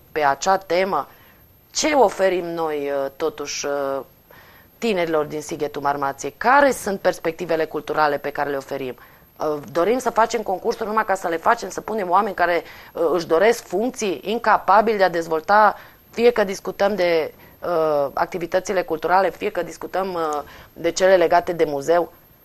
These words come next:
Deci nu, nu este în regulă, chiar nu este în regulă. Ne batem joc de tot ce înseamnă instituții publice care ar trebui să ofere o activitate culturală,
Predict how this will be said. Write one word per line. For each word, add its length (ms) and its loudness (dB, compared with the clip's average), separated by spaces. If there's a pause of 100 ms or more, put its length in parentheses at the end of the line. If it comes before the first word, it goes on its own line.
(160)
Deci 140 -2
nu, 240 -4
nu 200 2
este 300 2
în 60 4
regulă, 460 2
chiar 180 4
nu 100 0
este 240 -4
în 60 0
regulă. 320 2
Ne 120 -2
batem 360 2
joc 220 0
de 80 -4
tot 200 -4
ce 80 -6
înseamnă 480 0
instituții 640 -6
publice 540 -4
care 360 4
ar 180 4
trebui 600 -4 (200)
să 300 2
ofere 800 4 (220)
o 80 -2
activitate 640 2
culturală, 720 2